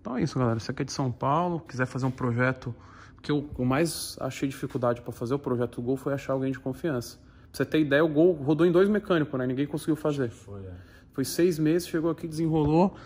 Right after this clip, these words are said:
Speaker 1: Então, o Brasil todo, se quiser fazer um carro, porque, mano, ca-, carro assim, acho que é um amor. Então, não envolve, você coloca primeiro o coração, depois o financeiro, né? Primeiro a confiança. Então,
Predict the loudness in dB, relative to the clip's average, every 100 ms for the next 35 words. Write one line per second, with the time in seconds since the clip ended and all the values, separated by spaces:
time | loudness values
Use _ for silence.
0 | -20 -4 0 6 6 6 6 6 4 0
1 | 2 4 6 6 6 8 8 10 10 10
2 | 10 8 6 4 2 4 6 8 6 4
3 | 2 2 4 4 6 8 10 12 10 6
4 | -2 -20 -20 -10 -4 2 6 6 8 6
5 | 6 2 0 4 4 4 2 4 6 6
6 | 6 4 4 0 0 -2 2 2 2 2
7 | 4 4 4 4 4 4 2 2 2 4
8 | 4 2 0 2 2 2 2